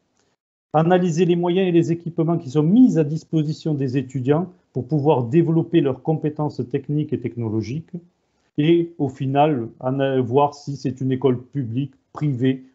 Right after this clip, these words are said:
ou associative d'enseignement supérieur privé d'intérêt général, espig.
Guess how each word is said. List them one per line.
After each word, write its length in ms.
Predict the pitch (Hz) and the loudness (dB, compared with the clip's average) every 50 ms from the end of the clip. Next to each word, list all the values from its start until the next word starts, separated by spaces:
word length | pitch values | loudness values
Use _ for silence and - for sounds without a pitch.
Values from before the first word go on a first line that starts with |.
| _ _ _ _ - | _ _ _ _ 0
ou 240 | 190 196 214 208 190 | 2 4 4 6 4
associative 880 | 165 - - 170 165 165 - 147 139 127 131 - 123 117 123 117 123 | 2 0 0 -2 -4 -2 0 0 0 0 0 -4 -8 -8 -4 -4 -4
d'enseignement 520 | 117 127 131 131 131 147 139 139 139 139 135 | -2 -2 -2 -2 -2 -4 -4 -4 -4 -6 -6
supérieur 460 | - - 127 - 135 127 131 131 131 | -6 -6 -4 -2 -2 -2 -2 -4 -4
privé 300 | - - 131 117 139 135 | -6 -8 -6 -4 -4 -2
d'intérêt 480 | 131 139 120 113 131 123 110 131 135 | -2 -4 -4 -2 -2 -2 -2 -2 -4
général, 500 | 120 120 127 120 120 110 98 95 98 101 98 - _ _ - | -4 -4 -4 -4 -4 -6 -6 -8 -8 -10 -14 -18 _ _ -10
espig. 400 | 139 117 - - _ - 110 90 | -10 -10 -10 -10 _ -12 -12 -12